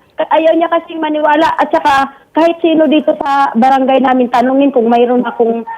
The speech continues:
ano, lalaki dito. Kasi kung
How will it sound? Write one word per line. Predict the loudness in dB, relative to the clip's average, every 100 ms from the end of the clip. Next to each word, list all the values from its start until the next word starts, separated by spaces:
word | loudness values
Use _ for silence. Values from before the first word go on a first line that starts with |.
| -14 -4
ano, | -2 0 -2 -4 -8 _ _ _ _ _ _ _ _ -4
lalaki | 0 0 -2 -2
dito. | 0 0 2 0 0 -8 _
Kasi | -2 -2 0
kung | 0